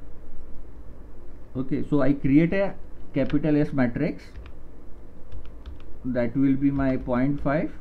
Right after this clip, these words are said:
comma, zero, uh, comma, it will be fifty.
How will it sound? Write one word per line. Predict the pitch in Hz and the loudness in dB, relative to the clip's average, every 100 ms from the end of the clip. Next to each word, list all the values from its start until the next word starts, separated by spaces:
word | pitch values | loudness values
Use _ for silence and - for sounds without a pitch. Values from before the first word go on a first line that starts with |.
| - - - - - - - - - - - - - 113 | -6 -4 -4 -6 -6 -8 -10 -4 4 4 4 0 -2 0
comma, | 113 127 127 117 | 2 4 4 2
zero, | 120 123 139 - - - - - - - - - - - - - - 113 | 2 2 2 0 -2 -4 -6 -8 -8 -14 -10 -12 -10 -14 -14 -16 -10 -4
uh, | 113 117 117 - | 0 0 0 0
comma, | 120 123 135 135 | 0 2 2 2
it | 131 123 | 0 0
will | 127 120 | 0 2
be | 135 170 175 - - - - | 2 2 0 -4 -4 -4 -2
fifty. | 113 - - 151 214 | -2 -2 0 0 0